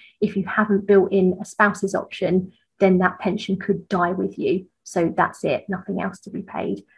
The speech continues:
But as long as it's still in the pension, it should still be available for your beneficiaries.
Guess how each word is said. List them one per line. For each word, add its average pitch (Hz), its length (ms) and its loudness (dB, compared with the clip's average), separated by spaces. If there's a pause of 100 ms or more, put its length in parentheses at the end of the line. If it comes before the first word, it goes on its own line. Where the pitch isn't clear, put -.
(160)
But - 100 -8
as 208 80 -4
long 202 140 4
as 190 120 2
it's - 80 -20
still 190 100 -2
in 180 60 0
the 175 80 -6
pension, 185 580 -8
it 202 80 -8
should - 240 -12
still 196 200 -10
be 180 160 -6
available - 440 -10
for - 120 -20
your 202 100 -16
beneficiaries. 214 840 -12